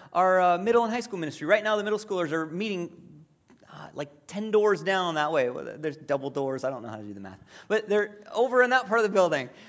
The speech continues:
And, uh, and they're, they're in a big group setting right now, but all those four twelve students, they're also in small groups that meet throughout the week based by, on gender and age and, um, and location where they live, what school they're in. They're small groups. Or if you're in the, if you're in the college ministry, you're in C C F, we have cores.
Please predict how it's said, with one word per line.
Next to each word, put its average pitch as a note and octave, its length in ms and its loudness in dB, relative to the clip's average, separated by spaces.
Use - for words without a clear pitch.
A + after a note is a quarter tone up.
And, A#3 260 4
uh, G#3 280 0
and G#3 200 0
they're, A3+ 240 6
they're A3+ 160 0
in G#3+ 60 -4
a - 20 -6
big D4+ 140 -2
group C#4 140 -6
setting F3+ 220 -2
right F3 140 -2
now, F#3 140 0
but G3 120 -2
all A3 160 0
those B3+ 220 0
four A#3+ 200 -2
twelve A#3+ 240 -4
students, G3+ 280 -10
they're A3 180 -4
also G3+ 340 -6
in A3+ 80 -10
small C4+ 280 -8
groups D#3+ 220 -6
that F#3 100 -10
meet G#3+ 180 -12
throughout G3 220 -4
the A#3 60 -12
week A3 200 -10
based G3 360 -4
by, E3 220 2
on D#3 280 -4
gender G3+ 500 0
and C#3 220 -4
age F#3 520 -2
and, B2 160 -8
um, C#3+ 240 -8
and D3+ 120 -8
location F3 440 -10
where E3 80 -8
they D#3 100 -8
live, D#3+ 140 -8
what C#3 100 -12
school E3+ 220 -14
they're F3 120 -10
in. F3 220 -14
They're - 80 -20
small E4 200 -12
groups. - 200 -20
Or B3 120 4
if B3 100 2
you're A#3+ 160 -4
in A#3 80 -4
the, A#3 180 -10
if G#3+ 120 -8
you're A#3 60 -6
in A3+ 60 -8
the A3 60 -12
college C4 260 -4
ministry, D#3+ 340 -10
you're E3 100 -8
in E3+ 80 -12
C G#3 220 -16
C - 180 -6
F, E3+ 180 -4
we F#3 60 -2
have F3+ 100 -12
cores. - 580 -10